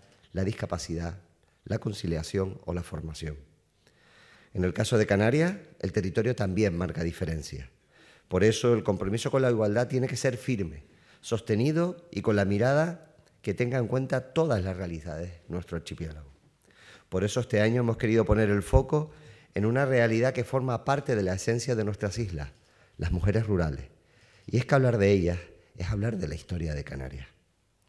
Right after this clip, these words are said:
Durante generaciones, en tiempos de escasez y emigración, fueran ellas quienes sostuvieron a la familia, quienes mantuvieron la actividad en los pueblos,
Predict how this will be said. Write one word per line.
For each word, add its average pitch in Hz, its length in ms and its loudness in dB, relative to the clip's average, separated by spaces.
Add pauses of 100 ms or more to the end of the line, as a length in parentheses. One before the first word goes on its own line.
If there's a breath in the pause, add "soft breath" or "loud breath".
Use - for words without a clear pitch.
(300 soft breath)
Durante 95 320 2
generaciones, 113 760 4 (340 loud breath)
en 101 180 2
tiempos 123 300 4
de 120 80 2
escasez 104 440 2
y 95 80 4
emigración, 101 760 2 (800 loud breath)
fueran 117 560 4
ellas 101 320 4 (180)
quienes 92 460 -2
sostuvieron 92 560 -2
a 95 40 0
la 92 80 0
familia, 82 540 -4 (540 loud breath)
quienes 98 240 2
mantuvieron 98 420 4
la 127 60 4
actividad 95 440 2
en 113 60 4
los 113 120 2
pueblos, 80 420 0